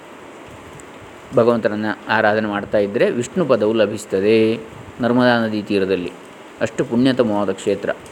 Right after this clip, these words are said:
ತಮಸಾ ದ್ವಾದಶ ಮುಖಾ ರೇವಾ ದಶಮುಖಾ ನದಿ. ಹಾಗೆ ಹನ್ನೆರಡು ಮುಖವುಳ್ಳಂತಹ ತಮಸಾ ನದಿ, ಹತ್ತು ಮುಖವಾದ ರೇವಾ ನದಿ, ಹ್ಮ್,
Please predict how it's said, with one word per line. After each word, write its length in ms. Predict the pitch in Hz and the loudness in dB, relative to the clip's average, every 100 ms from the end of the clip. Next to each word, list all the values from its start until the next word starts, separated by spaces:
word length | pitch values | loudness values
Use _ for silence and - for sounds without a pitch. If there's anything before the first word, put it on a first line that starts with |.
| - - - - | -20 -20 -18 -4
ತಮಸಾ 520 | 120 135 131 127 127 | 0 0 2 2 2
ದ್ವಾದಶ 500 | 123 107 113 113 110 | 0 -2 -2 -2 -2
ಮುಖಾ 460 | 110 110 104 104 107 | -4 -4 -4 -4 -2
ರೇವಾ 520 | 101 107 117 120 123 | -2 0 0 0 0
ದಶಮುಖಾ 680 | 110 110 135 123 131 123 123 | -2 -2 -4 0 0 0 -4
ನದಿ. 600 | 113 110 110 113 113 113 110 | -4 -4 -4 -2 -4 -6 -4
ಹಾಗೆ 420 | 123 147 113 - - - - - - - - - - - - - - - | -2 0 -2 -4 -10 -20 -20 -20 -20 -20 -20 -20 -20 -20 -20 -20 -16 -4
ಹನ್ನೆರಡು 400 | 127 165 160 151 | -2 0 2 2
ಮುಖವುಳ್ಳಂತಹ 840 | 139 151 139 135 123 107 110 196 - - - - - | 0 2 2 2 0 -4 -6 -8 -14 -20 -20 -14 -2
ತಮಸಾ 360 | 120 131 135 127 | 0 2 2 2
ನದಿ, 320 | 104 95 - | -2 -8 -8
ಹತ್ತು 280 | 131 143 - | -4 -2 0
ಮುಖವಾದ 320 | 160 123 139 | 0 2 2
ರೇವಾ 400 | 139 117 120 143 | 4 2 2 2
ನದಿ, 220 | 135 101 92 | 2 -4 -8
ಹ್ಮ್, 580 | - - - 113 156 | -14 -12 -4 -2 -2